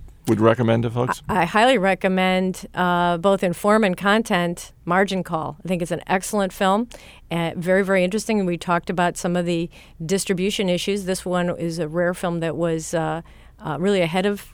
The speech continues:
Speaker 2: uh, of the industry in being available on video on demand as
Speaker 1: Mm-hmm.
Speaker 2: it was released in theaters, so you can get it right now off of iTunes. Brilliant performances by everybody, inspired by the fall of Lehman. But it's got, uh, Jeremy Irons, Demi Moore,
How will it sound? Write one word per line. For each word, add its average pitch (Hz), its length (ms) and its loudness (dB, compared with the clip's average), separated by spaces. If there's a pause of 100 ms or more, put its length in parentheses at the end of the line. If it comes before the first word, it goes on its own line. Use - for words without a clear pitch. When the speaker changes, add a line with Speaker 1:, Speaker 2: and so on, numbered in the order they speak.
(120)
Speaker 2:
uh, 165 300 -4
of 160 400 -6
the 165 320 -4
industry 180 540 0
in 165 160 -2
being 165 220 -2
available 165 400 -2
on 160 260 -4
video 165 320 -2
on 165 100 -4
demand 165 420 -4
as 156 280 -2
Speaker 1:
Mm-hmm. 190 60 -2
Speaker 2:
it 139 80 -2
was 160 200 -6
released 165 340 -4
in 160 100 -4
theaters, 175 400 -2
so - 80 -6
you 160 180 -4
can 165 160 -8
get 165 140 -4
it 160 60 -4
right 160 280 -4
now 170 400 -4
off 165 140 -6
of 165 80 -6
iTunes. 196 560 -2 (480)
Brilliant 202 500 0
performances 185 640 -2
by 165 200 0
everybody, 190 540 0
inspired 220 760 -2
by 190 220 4
the 185 80 -4
fall 180 420 2
of 160 160 -6
Lehman. 170 540 -2 (480)
But 175 240 -6
it's 160 140 -8
got, 165 240 0 (100)
uh, 160 160 -2
Jeremy 175 400 -2
Irons, 180 380 0
Demi 165 280 -4
Moore, 180 600 2